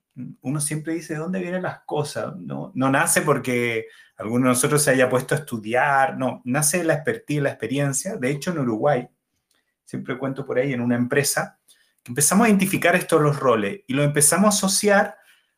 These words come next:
a ciertos animalitos, insectos, y resulta, como anécdota, esta semana una,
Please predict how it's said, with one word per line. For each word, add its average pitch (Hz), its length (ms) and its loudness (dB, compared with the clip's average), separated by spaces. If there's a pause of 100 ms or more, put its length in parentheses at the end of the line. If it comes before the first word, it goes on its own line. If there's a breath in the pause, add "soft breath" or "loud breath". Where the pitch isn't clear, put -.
(120 soft breath)
a 131 120 -4
ciertos 202 760 4
animalitos, 143 840 2
insectos, 196 720 -2 (880 soft breath)
y 143 60 -8
resulta, 220 540 2
como 160 180 2
anécdota, 147 800 0
esta 147 240 -8
semana 190 840 -2
una, 156 880 -6